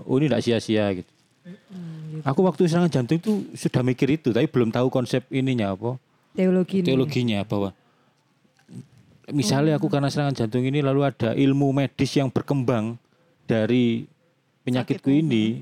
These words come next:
Speaker 1: ya berarti kan aku bermanfaat tuh.
Speaker 3: Mm-mm, mm-mm.
Speaker 1: Ngerti maksudnya ya?
Speaker 3: Iya.
Speaker 1: Atau dari kasus mamaku yang meninggal juga serangan jantung, opname tiga hari. Itu sampai dua dokter yang menangani, dokter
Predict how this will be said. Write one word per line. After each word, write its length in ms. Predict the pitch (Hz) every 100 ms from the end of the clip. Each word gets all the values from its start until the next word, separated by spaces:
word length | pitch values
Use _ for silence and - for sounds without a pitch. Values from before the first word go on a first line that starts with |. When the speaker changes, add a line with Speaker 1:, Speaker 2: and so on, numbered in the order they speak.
| - _
Speaker 1:
ya 120 | 117
berarti 240 | 113 104
kan 140 | 151 190
aku 120 | 202
bermanfaat 540 | 131 117 117 165 139 -
tuh. 200 | 107 113 - _ _ _
Speaker 3:
Mm-mm, 120 | 196 175
mm-mm. 300 | 170 165 180
Speaker 1:
Ngerti 180 | 123 120
maksudnya 360 | 117 110 104 98
ya? 160 | 98 95
Speaker 3:
Iya. 200 | 185 143 139 _ _ _ _ _ _ _ _ _
Speaker 1:
Atau 220 | 104 143
dari 200 | 131 110
kasus 360 | 117 110 123 -
mamaku 360 | 117 117 123
yang 120 | 120 120
meninggal 360 | 117 110 107
juga 420 | 98 104 - 101 - _
serangan 320 | - 110 107
jantung, 400 | 101 98 95 120
opname 400 | 131 120 107 107 110
tiga 220 | - 92 95
hari. 300 | 95 98 87 _ _ _ _ _
Itu 160 | - 139
sampai 240 | 147 156
dua 160 | 143 117
dokter 380 | 107 107 - 123
yang 140 | 110
menangani, 340 | 107 101 98 95
dokter 400 | 98 - 113